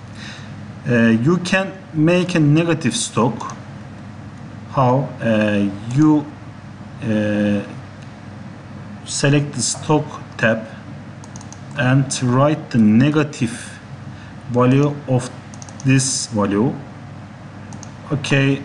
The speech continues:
and generate. You can see it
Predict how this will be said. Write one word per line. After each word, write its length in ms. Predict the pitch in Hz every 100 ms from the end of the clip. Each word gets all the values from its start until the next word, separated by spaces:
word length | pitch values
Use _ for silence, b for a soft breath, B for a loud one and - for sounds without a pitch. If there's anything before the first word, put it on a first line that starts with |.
| -
and 300 | 127 131 135 - - - -
generate. 760 | 123 123 110 92 90 - - - - - - - - - - - - - - - - - - B B B B B B -
You 180 | 135 156
can 240 | 165 175
see 380 | 170 - 190 165
it 360 | 165 - -